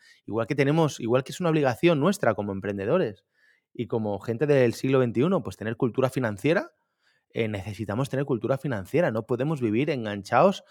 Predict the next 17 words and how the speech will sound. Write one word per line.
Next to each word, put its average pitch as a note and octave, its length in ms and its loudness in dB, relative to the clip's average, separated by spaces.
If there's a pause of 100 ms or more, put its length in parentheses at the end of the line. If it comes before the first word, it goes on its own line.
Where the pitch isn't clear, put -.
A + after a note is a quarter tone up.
(300)
a, G#2 240 0
a G#2 280 -4
la G2 140 -4
vida A2+ 180 0
de E3 80 2
la A#2+ 120 0
rata, C3 360 0
¿no? E3 180 0
De, B2+ 260 2
del A2 260 -4
famoso A#2 320 -6
libro, B2+ 320 0
¿no? C3+ 360 -10
Padre A#2 240 0
rico, A2 200 -6
padre G2+ 240 0
pobre. D3+ 360 4